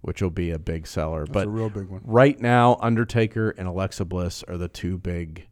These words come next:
Speaker 1: sellers, or the ones that are listed the most right now online. I mean, um, I've seen two Alexa Bliss, um, autograph relic gold versions uh, numbered of ten listed,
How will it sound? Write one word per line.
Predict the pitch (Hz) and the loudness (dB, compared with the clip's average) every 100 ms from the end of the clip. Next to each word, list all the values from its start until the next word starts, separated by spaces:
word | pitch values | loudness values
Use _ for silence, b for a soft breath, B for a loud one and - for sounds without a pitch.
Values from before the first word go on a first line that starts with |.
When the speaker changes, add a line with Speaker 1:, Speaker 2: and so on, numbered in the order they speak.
| _ _ _ | _ _ _
Speaker 1:
sellers, | - - 113 107 104 101 | -8 2 4 4 4 2
or | 98 | 0
the | 92 | -2
ones | 95 98 101 92 | 0 0 0 -2
that | 95 - | -4 -6
are | 92 | -6
listed | 92 92 - 104 | -4 -6 -6 -6
the | 85 | -4
most | 85 87 82 95 | -4 -4 -4 -4
right | 90 | -4
now | 71 82 | -6 -8
online. | 80 82 85 80 78 | -6 -6 -6 -8 -8
I | |
mean, | 82 85 85 b b b b | -10 -10 -12 b b b b
um, | - 90 87 82 80 - - | -6 -4 -4 -4 -8 -10 -6
I've | 104 | -4
seen | - - 123 113 | -4 0 2 2
two | - 135 | 2 2
Alexa | 120 110 - | 4 2 0
Bliss, | 98 92 95 92 - - - b b b - | -6 -4 -2 -4 -6 -14 -18 b b b -8
um, | 95 90 | -6 -4
autograph | 71 95 98 98 95 | -2 -2 0 0 2
relic | 92 92 - 95 92 | 0 0 -4 -10 -4
gold | 104 98 95 | 0 0 0
versions | 82 85 87 80 80 - - _ - | -2 -4 -4 -6 -8 -12 -20 _ -6
uh, | 92 - | -6 -2
numbered | 101 104 98 | 0 0 0
of | - | -4
ten | - 98 87 | -2 -2 -2
listed, | 87 82 - 76 78 | -4 -6 -8 -10 -10